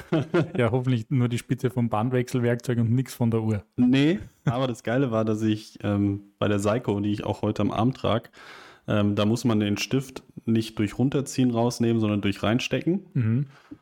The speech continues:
Speaker 1: Und dieses Teil ist beim Reinstecken abgebrochen und steckte dann in der Uhr drin, also in diesem Loch.
Speaker 2: So, also so wie beim Schlüssel quasi.
Speaker 1: Ja, genau.
Speaker 2: Ja.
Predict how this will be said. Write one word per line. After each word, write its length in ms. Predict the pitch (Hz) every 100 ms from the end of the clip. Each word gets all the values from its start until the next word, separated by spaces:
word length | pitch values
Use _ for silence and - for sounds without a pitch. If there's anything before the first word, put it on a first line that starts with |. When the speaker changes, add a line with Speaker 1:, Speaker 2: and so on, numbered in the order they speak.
| _
Speaker 1:
Und 320 | - 110 110
dieses 420 | 117 107 110 104 -
Teil 300 | 120 120 127
ist 460 | - 117 - - - _ _
beim 200 | 92 117
Reinstecken 560 | 120 110 120 - 120 117
abgebrochen 680 | 117 - 131 101 104 127 190 - - - - -
und 120 | 120
steckte 360 | - 113 -
dann 180 | 120 120
in 180 | 127 165
der 160 | 135 127
Uhr 160 | 170
drin, 540 | 156 220 135 151 147 160
also 160 | 117 107
in 140 | 110
diesem 220 | 113 107
Loch. 60 | 104
Speaker 2:
So, 140 | 107 160
also 220 | 131 113
so 120 | 120
wie 60 | 127
beim 180 | 120
Schlüssel 380 | 107 120 131 123
quasi. 340 | 110 117 98 104
Speaker 1:
Ja, 280 | 120 139 151
genau. 180 | 117
Speaker 2:
Ja. 180 | 92 95